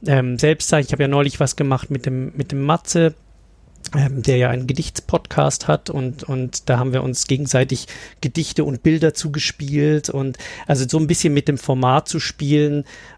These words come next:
was, was funktioniert denn im Podcasting überhaupt? Und wenn, wenn ich in einem halben Jahr merke, nee, das funktioniert nicht, dann mache ich vielleicht was anderes daraus oder stell das Format wieder ein. Also mal schauen.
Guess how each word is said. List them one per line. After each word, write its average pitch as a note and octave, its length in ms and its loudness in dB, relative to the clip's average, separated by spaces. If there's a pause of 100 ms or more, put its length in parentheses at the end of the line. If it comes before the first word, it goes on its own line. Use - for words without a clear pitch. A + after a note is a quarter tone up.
was, - 480 -2 (100)
was D3+ 240 0
funktioniert F#3 460 0
denn E3 80 0
im C3 100 -2
Podcasting C#3+ 640 -4
überhaupt? A#2+ 520 -4
Und C#3+ 80 -6
wenn, D#3+ 260 -4
wenn F3+ 80 -2
ich E3+ 100 -4
in F#3+ 60 4
einem F3 140 2
halben F3 200 2
Jahr E3+ 140 4
merke, F3 260 0
nee, E3 100 -2
das E3+ 140 -4
funktioniert D#3+ 420 -4
nicht, A3 220 0
dann D3 280 0
mache A#2+ 160 -4
ich - 60 -20
vielleicht - 260 -6
was A#2 120 -4
anderes A#2+ 380 0
daraus A#2 340 2
oder A2 140 0
stell - 220 -2
das A#2 140 -2
Format C#3 320 0
wieder E3 200 2
ein. E3+ 200 2
Also A#2+ 300 -2 (1080)
mal C#3 120 0
schauen. C#3 300 -4